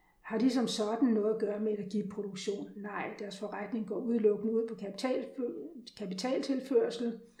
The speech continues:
Så lidt som muligt selvfølgelig, for så mange aktier som muligt. Så skal de jazze markederne lidt op, og så exitter de med en stor gevinst.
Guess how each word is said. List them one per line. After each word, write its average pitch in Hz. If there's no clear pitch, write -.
Så -
lidt 233
som 208
muligt 254
selvfølgelig, 220
for 220
så 214
mange 202
aktier 247
som 254
muligt. 247
Så -
skal 214
de 214
jazze 208
markederne 202
lidt 202
op, 247
og 190
så 220
exitter 202
de 185
med 208
en 190
stor -
gevinst. 185